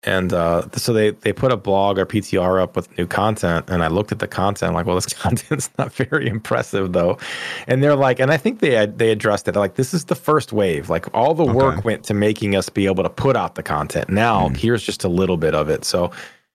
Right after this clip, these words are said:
Speaker 1: it's really cool to see. Like, I'm excited. Like, I, I enjoyed Division two when it dropped.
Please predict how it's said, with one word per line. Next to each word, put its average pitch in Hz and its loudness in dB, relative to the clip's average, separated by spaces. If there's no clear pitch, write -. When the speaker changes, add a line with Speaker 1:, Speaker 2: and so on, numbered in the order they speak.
Speaker 1:
it's 147 -2
really 202 4
cool 175 4
to 123 -2
see. 135 2
Like, 120 0
I'm 151 2
excited. 139 2
Like, 107 2
I, - 4
I 123 4
enjoyed 120 2
Division 110 0
two 110 0
when 110 2
it 95 2
dropped. 95 0